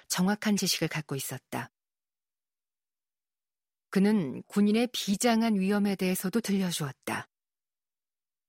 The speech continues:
그것은 인간의 모든 실패에 빛을 던져주고, 나약한 인간성에 채찍질을 하는 데 필요한 요소라고 했다.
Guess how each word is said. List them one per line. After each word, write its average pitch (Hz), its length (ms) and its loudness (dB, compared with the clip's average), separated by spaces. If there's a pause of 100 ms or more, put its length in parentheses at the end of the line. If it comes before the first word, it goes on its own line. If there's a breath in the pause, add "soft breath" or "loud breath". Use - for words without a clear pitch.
(500)
그것은 185 600 2
인간의 190 500 2
모든 180 360 0
실패에 196 600 0
빛을 - 440 -2
던져주고, 151 720 -2 (500 loud breath)
나약한 170 420 4
인간성에 160 680 -2
채찍질을 - 680 -2
하는 175 260 0
데 214 120 0
필요한 247 460 0
요소라고 170 400 -4
했다. - 440 -8